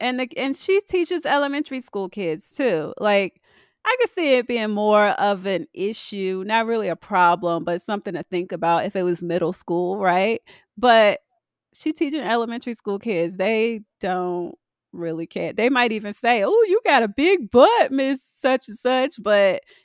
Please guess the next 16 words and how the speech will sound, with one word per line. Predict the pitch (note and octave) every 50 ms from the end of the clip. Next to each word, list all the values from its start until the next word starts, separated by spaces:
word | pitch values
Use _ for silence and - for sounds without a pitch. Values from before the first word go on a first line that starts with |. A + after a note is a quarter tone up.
| _ -
it's, | - D#4+ - - -
it's | - - C4+ C4 - -
very | A3+ A3+ D4 D4+ F4+ F4 E4 C#4 -
innocent. | C4+ E4 A#4 A4 F#4 - - - G3 E3 B2 F#3
Like, | G3+ G3 G#3 G3+
they | F#3 G#3+ A3+ A#3
just | - D4 D4+ - - - - -
say | - E3 G#3 G#3+
what | A3 A3 A3+ -
they, | G3+ G3+ F#3+ -
you | - C#4+ E4
know | C4+ C4+
what | C4 B3+
I | B3+
mean? | B3+ B3+ B3+ B3+ B3 B3+ C4 - _ _ _ _ _ _ _ _
But | - A3+ G#3 G3 F#3+ F3+ D#3 -